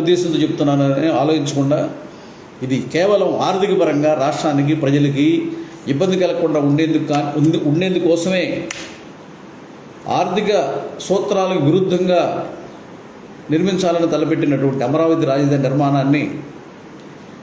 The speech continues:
పునః సమీక్షించి మంగళగిరికి, కాజకి మధ్యలో ఉన్నటువంటి భూముల్లో అసెంబ్లీ, సెక్రటేరియట్, హైకోర్టు ఏర్పాటు చేయాలని చెప్పేసి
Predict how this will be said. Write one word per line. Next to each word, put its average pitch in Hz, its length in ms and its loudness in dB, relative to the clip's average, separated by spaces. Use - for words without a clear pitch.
పునః 196 220 0
సమీక్షించి 175 680 0
మంగళగిరికి, 185 640 2
కాజకి 160 320 0
మధ్యలో 156 340 2
ఉన్నటువంటి 147 340 2
భూముల్లో 143 440 2
అసెంబ్లీ, 165 400 0
సెక్రటేరియట్, 147 600 0
హైకోర్టు 143 380 0
ఏర్పాటు 139 260 0
చేయాలని 127 340 -2
చెప్పేసి 127 420 -6